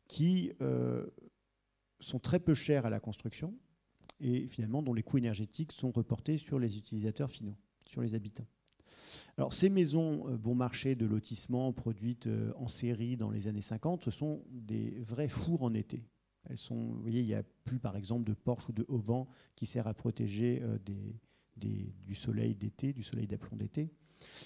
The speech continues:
Et ce qui fait que dès les années cinquante, dans ces banlieues américaines,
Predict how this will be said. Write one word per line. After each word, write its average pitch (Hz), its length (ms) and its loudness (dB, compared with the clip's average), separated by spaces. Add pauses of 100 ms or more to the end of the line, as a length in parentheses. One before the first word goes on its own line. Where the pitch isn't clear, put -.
(140)
Et - 40 -2
ce - 80 -2
qui 135 120 0
fait 170 140 4
que 131 120 6
dès 120 160 8
les 151 180 8
années 120 140 6
cinquante, 175 640 -2 (360)
dans 135 140 4
ces 131 160 2
banlieues 117 440 4
américaines, 107 640 0